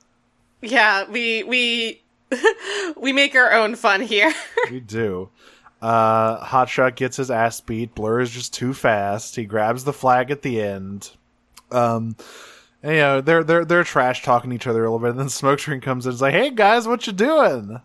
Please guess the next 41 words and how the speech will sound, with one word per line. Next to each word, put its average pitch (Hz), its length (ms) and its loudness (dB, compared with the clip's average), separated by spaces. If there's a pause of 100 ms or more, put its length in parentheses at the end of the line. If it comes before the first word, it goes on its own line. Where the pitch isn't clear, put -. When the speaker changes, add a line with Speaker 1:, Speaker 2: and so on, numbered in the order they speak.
(100)
Speaker 2:
Um, 131 600 0 (720)
and 139 420 0
Blur's 139 300 4
like, 139 160 2
"Oh, 143 80 2
I 147 240 6
don't 156 160 2
know. 147 180 2
I 135 200 4
don't 135 120 2
know 127 140 4
if 117 100 -4
you're 127 180 0
up 135 180 2
to 120 200 -2
it, 113 80 -2
old 107 240 -2
man." 107 640 -8
Uh, 110 540 0 (240)
<laughs> - 280 -20
it 147 140 0 (480)
just 247 300 0
makes, 233 220 0
it 170 160 0
just 196 200 -6
makes 190 240 -4
me 185 60 -2
think 170 200 -4
of 147 180 -4
the 143 140 2
fucking 135 440 -2
episode 127 480 -4
of 120 80 -6
SpongeBob 107 760 -6 (380)
where 117 120 -2
Mister 113 300 -4
Krabs 110 320 0
wants 107 200 -8
to 107 80 -18
be 104 120 -6
cool. 104 500 -8